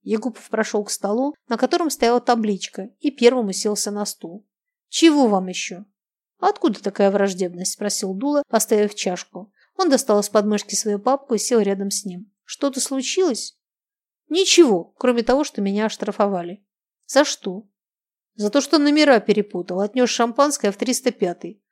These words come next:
«Вы рассказали?» «Стучать не обучен», сказал Сергей. «Ищите доброжелателя в родном коллективе».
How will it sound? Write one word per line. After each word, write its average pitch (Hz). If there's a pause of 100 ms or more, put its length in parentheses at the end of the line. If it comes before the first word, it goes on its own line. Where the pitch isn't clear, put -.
(120)
«Вы 220
рассказали?» 208 (340)
«Стучать 196
не 208
обучен», 254
сказал 226
Сергей. 226 (380)
«Ищите 269
доброжелателя 220
в 196
родном 202
коллективе». 214